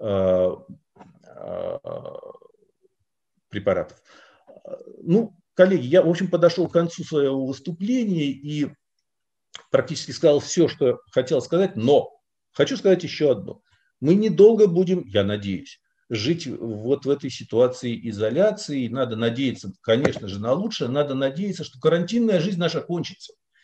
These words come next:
И что вот эта вот жизнь, такая хорошая, радостная и светлая, и приятная, она всё-таки наступит. Это мои фотографии. Я, я здесь был, я лежал на этих лежаках и получал огромное удовольствие. Я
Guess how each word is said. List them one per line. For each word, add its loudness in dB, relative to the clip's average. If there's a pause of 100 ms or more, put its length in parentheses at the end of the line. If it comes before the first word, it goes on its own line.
(280)
И -6
что 4
вот 2
эта 6
вот 2
жизнь, -4 (280)
такая 4 (300)
хорошая, 0 (160)
радостная -2
и -12
светлая, -6 (320)
и -6
приятная, -2 (400)
она 0
всё-таки -6
наступит. -8
Это -2
мои 0
фотографии. 0
Я, -4
я 0
здесь -2
был, -4
я 0
лежал -2
на -2
этих -4
лежаках -6 (540)
и -8
получал 4
огромное 2
удовольствие. 2
Я 4